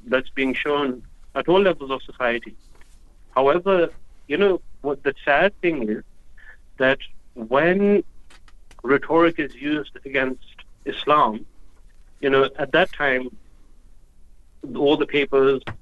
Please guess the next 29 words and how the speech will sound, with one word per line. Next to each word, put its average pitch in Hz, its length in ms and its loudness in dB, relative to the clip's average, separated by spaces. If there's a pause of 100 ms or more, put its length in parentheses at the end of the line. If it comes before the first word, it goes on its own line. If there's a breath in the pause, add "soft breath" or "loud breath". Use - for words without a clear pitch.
(100)
or 120 380 2
most 135 280 0
of 135 120 -4
the 123 80 2
media 139 320 2
coverage 135 360 0
will 127 100 -2
say, 160 120 -6
"Yes, 220 240 0 (120)
you 165 100 2
know, 143 240 2 (420 soft breath)
this 143 160 -6
is 175 100 2
freedom 143 320 0
of 131 160 0
expression 131 600 -2
and 160 280 4 (180)
you're 147 300 2
allowed 147 260 2
to 151 80 -10
do 208 260 2
so." - 100 -10 (640 loud breath)
Yet 165 240 2
when 156 160 0
it 196 160 2
comes 185 340 -4
to 180 200 -2
another 165 300 -2
matter, 120 440 -2